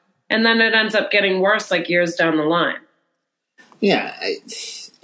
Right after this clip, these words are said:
Speaker 2: I mean, it, it's very reactionary, and it, not to fault any of the parents, but if they grew up just react-, reacting to their environment, then
Speaker 1: Right.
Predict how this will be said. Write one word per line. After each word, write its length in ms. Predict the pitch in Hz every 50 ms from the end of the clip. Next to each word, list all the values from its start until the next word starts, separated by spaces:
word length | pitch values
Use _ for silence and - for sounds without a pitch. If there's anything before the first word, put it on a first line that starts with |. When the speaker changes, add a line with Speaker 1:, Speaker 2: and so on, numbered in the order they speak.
| - -
Speaker 2:
I 80 | 147
mean, 320 | 143 147 143 139 131 123 120 -
it, 340 | - - 113 110 - - - -
it's 260 | - 139 143 139 -
very 480 | 131 147 156 170 180 185 180 175 156 -
reactionary, 1000 | 95 120 127 135 131 123 117 123 127 - - 127 110 110 104 104 101 101 101 95
and 160 | - 117 113 -
it, 280 | - 127 120 - - 123
not 200 | 139 139 143 143
to 80 | 151 147
fault 260 | - 147 143 131 113
any 120 | 123 123
of 40 | 120
the 60 | 117
parents, 480 | 110 - 135 127 123 123 120 120 113 -
but 180 | - 117 107 95
if 160 | - - -
they 140 | 131 135 127
grew 260 | 127 131 123 123 117
up 240 | 117 117 - - -
just 220 | 127 113 - -
react-, 580 | 107 104 123 123 - 117 117 113 - - - - - 110 - - _ _ _ _ -
reacting 600 | 113 117 123 120 117 113 - - 127 117 113 107
to 180 | 107 110 104 104
their 180 | 113 117 117 117
environment, 680 | 113 113 104 117 113 117 117 110 107 107 104 98 - - - - - - _ -
then 220 | 131 131 123 -
Speaker 1:
Right. 300 | 185 175 170 180 175 -